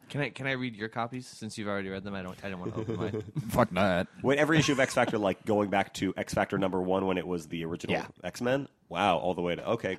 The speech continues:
Speaker 2: No, uh, no, only version, uh, volume two when they do, um,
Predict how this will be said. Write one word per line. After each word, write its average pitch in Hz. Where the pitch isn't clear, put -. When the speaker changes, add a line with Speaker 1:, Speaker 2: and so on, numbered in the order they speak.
Speaker 2:
No, 190
uh, 120
no, 113
only 113
version, 101
uh, 95
volume 90
two 85
when 80
they 78
do, 76
um, 69